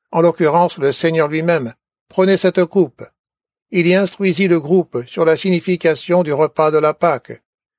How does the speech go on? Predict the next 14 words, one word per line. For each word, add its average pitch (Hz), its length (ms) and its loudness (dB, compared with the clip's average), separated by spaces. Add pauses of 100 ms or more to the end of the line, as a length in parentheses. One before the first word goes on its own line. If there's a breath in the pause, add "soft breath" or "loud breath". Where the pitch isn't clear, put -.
(140)
Et 180 80 -4
c'est 190 140 0
pourquoi 185 480 0
c'est 175 160 -2
la 156 80 2
révélation. 156 680 -2 (600)
Donc, 185 420 2 (320)
une 165 240 0
coupe, 170 400 -4 (560)
une 165 180 2
purification, 160 1000 -2 (400)
des 143 200 -2
herbes 147 200 0
amères, 147 480 0